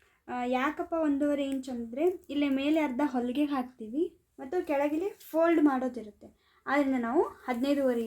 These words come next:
ಇಂಚ್, ಅಂದ್ರೆ ಒಂದೂವರೆ ಇಂಚ್ ಎಕ್ಸ್ಟ್ರಾನ ತಗೋಬೇಕು. ಇವಾಗ ಸುತ್ತಳತೆ ನೋಡ್ಕೊಳ್ಳೋಣ. ಇಲ್ಲಿ ಸುತ್ತಳತೆ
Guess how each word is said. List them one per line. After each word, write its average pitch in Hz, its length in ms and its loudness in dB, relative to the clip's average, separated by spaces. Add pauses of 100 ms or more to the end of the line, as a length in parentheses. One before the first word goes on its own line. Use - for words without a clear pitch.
ಇಂಚ್, 214 260 -10
ಅಂದ್ರೆ 285 220 2
ಒಂದೂವರೆ 247 520 2 (100)
ಇಂಚ್ 233 200 -2
ಎಕ್ಸ್ಟ್ರಾನ 240 300 -2 (480)
ತಗೋಬೇಕು. 220 540 -2 (1200)
ಇವಾಗ 254 260 0 (520)
ಸುತ್ತಳತೆ 330 440 0 (280)
ನೋಡ್ಕೊಳ್ಳೋಣ. 247 400 -4 (720)
ಇಲ್ಲಿ 254 280 0 (640)
ಸುತ್ತಳತೆ 294 680 -2